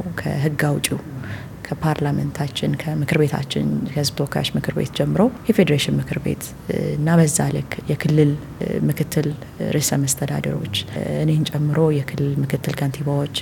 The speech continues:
የሌሎች ከተሞችም ላይ ከንቲባዎች የሆኑ ሴቶች አሉ። መጠናከር አለበት፣ መብዛት፣ እ፣ መቻል ይኖርበታል። ለዚህም ደግሞ እኛም የድርሻችንን ማበርከት፣ እ፣ ያስፈልጋል። እንደ መንግስትም የተጀመረው፣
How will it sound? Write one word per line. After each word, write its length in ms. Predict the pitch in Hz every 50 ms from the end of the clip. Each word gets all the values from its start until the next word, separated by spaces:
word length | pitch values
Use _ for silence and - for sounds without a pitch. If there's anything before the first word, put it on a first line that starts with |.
| - -
የሌሎች 400 | - - - 156 147 147 147 143
ከተሞችም 560 | - 147 139 - 147 147 147 143 - - 147
ላይ 120 | 165 156 -
ከንቲባዎች 580 | - 151 143 131 151 147 147 147 143 - - - - - - - - - - - - -
የሆኑ 220 | - 170 160 156 156
ሴቶች 340 | 143 - 147 - 170 170 170 -
አሉ። 180 | 214 233 277 311 285
መጠናከር 600 | 254 226 214 - - 190 156 147 143 - - 139 -
አለበት፣ 440 | - - - - - - 147 - -
መብዛት፣ 440 | 170 160 147 147 143 143 139 139 - - - -
እ፣ 140 | - - - - - -
መቻል 300 | - 135 - 185 196 185
ይኖርበታል። 640 | 156 170 - - - - - - 147 - - - - -
ለዚህም 400 | 165 175 175 170 165 165 165 165
ደግሞ 260 | 156 160 165 175 208 240 247
እኛም 360 | - 170 160 156 160 196 247 285 - - - - - - - - -
የድርሻችንን 760 | 160 156 147 147 - - - - - - - 143 - - - 143 - - - -
ማበርከት፣ 600 | 76 71 67 67 - - - - - 208 214 - - - - -
እ፣ 120 | - 156 147 147
ያስፈልጋል። 680 | 147 139 135 - - 147 147 147 151 - 202 233 262 247 240 254 - -
እንደ 200 | - 190 214 233 247
መንግስትም 500 | 214 196 196 190 170 - - - 277 269
የተጀመረው፣ 720 | 233 - 190 175 160 190 196 202 190 175 165 151 147